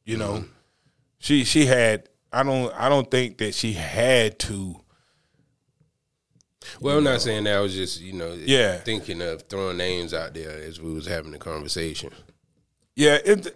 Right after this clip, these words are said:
Speaker 1: you know, I'm, I'm just gonna, I'm, I don't wanna accuse any of these people of, um, walking in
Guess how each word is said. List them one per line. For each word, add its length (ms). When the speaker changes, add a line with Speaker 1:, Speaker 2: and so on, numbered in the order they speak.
Speaker 1:
you 140
know, 240
I'm, 320
I'm 160
just 220
gonna, 400
I'm, 280
I 120
don't 120
wanna 160
accuse 400
any 220
of 40
these 200
people 460
of, 320
um, 340
walking 380
in 380